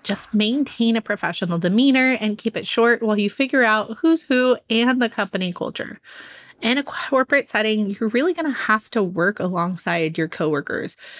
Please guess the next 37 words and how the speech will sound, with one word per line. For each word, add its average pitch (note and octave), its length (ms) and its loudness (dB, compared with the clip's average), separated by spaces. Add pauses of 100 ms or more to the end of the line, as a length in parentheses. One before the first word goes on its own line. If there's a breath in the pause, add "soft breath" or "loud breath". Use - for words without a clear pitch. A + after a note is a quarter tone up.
(160 loud breath)
And A#3 140 0
if C4+ 160 0
you A#3 240 4
built A#3+ 300 0 (240)
really D#4 480 4
strong C4+ 420 0
relationships A3+ 720 -2
where A#3 140 4
you A#3 240 0
could D4+ 180 -2
share A#3 340 2
almost G3 360 -2
everything G#3+ 540 2
with G#3 180 2
your F#3 160 -2
colleagues G#3 600 0
in F#3+ 300 0
your F3 140 0
teaching G3 320 -6
profession, D4+ 720 0 (420 loud breath)
you A3 220 4
may C4 140 2
be D4+ 120 2
looking C4 380 0
for C4 180 -2
that A#3+ 240 2
almost B3 260 0
immediately A3 600 2
in G3 100 2
your G#3+ 100 4
new G#3+ 200 4
role, E3 260 -2
especially D#4 460 0
with C4+ 160 2
friendly G#3+ 320 0
faces E3+ 360 -2
around. D#3 440 -6